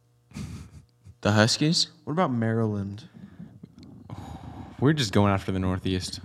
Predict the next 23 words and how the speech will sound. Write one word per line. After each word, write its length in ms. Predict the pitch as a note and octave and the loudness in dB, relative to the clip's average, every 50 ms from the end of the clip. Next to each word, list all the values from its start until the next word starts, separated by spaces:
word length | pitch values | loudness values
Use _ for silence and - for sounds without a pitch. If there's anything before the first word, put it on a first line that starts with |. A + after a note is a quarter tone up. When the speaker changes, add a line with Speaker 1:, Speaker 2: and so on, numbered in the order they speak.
| G2+ - - - - - | -14 -16 -16 -16 -8 -2
Speaker 3:
with 140 | - A2+ A2 | 2 2 4
a 60 | A#2 | 4
vengeance. 640 | G2 G#2+ G2+ G2 F#2+ G2 F#2+ F#2+ G2 - - - - - _ _ _ - - _ _ - - | 6 6 4 4 4 2 0 0 0 0 0 -2 -4 -12 _ _ _ -20 -20 _ _ -12 -2
Speaker 1:
Get 120 | - C3+ | 2 6
rid 140 | C#3+ B2+ A#2+ | 8 8 8
of 60 | G#2+ | 8
the 60 | F#2 C#2+ | 6 4
East 220 | D#2+ F2 - - | 4 4 4 4
Coast. 220 | - F#2+ - D#3+ | 6 6 8 10
Speaker 2:
Okay, 140 | F3+ E3 D3+ E3 | 12 12 12 12
here, 120 | E3 D#3 | 12 12
here, 420 | F3 D#3+ D#3+ D#3 D3 C3 B2 G#2 | 12 12 12 12 12 10 10 8
here, 80 | - B2 | 8 8
here, 160 | D3+ D3 C3+ | 8 8 8
here, 160 | C#3 C#3 B2+ | 8 8 6
here, 260 | C3+ C3+ B2 A#2+ A#2 A#2 | 4 4 2 2 0 0
here 220 | B2 A#2 A#2 A2 A2 | 0 0 -2 -2 -4
we 40 | A#2 | -6
go. 160 | A2 A2 - | -6 -6 -6
Wisconsin 640 | A2 A#2 B2+ A2+ A#2 D3 D#3 D#3 D#3+ D#3+ E3+ E3+ D#3+ | -6 -4 -2 -2 -2 0 0 0 -2 -2 -2 -2 0
and 100 | C#3+ C3+ | 0 2
Arizona. 580 | B2+ B2 A#2+ A#2 A2+ A2 A#2 G2+ G#2 G2+ G2 G2+ - _ _ _ - - - _ _ _ _ _ _ _ _ _ _ _ _ - - | 2 2 0 0 -2 -4 -4 -6 -6 -6 -8 -10 -12 _ _ _ -20 -20 -20 _ _ _ _ _ _ _ _ _ _ _ _ -20 -20
Speaker 3:
Oh, 60 | - | -20